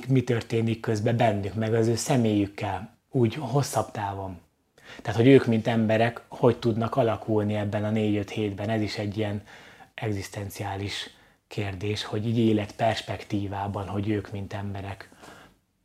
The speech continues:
mégis hogy alakulnak. Tehát egy magasabbról, mélyebbről, több oldalról, messziről ránézve az adott helyzetre, hogy akkor számukra úgy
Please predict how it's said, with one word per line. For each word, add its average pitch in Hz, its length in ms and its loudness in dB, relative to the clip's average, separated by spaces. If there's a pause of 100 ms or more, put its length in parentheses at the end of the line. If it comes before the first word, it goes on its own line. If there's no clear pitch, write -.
(100)
mégis 101 400 -4
hogy 104 200 -6
alakulnak. 95 680 -6
Tehát 127 200 2
egy 139 200 4 (2000)
magasabbról, 117 840 8
mélyebbről, 113 640 8
több 120 240 6
oldalról, 110 360 8
messziről 113 540 6
ránézve 107 580 0
az 107 120 4
adott 107 260 2
helyzetre, 104 680 -4
hogy 104 220 -4
akkor 104 240 -6
számukra 107 580 -4
úgy 104 180 -6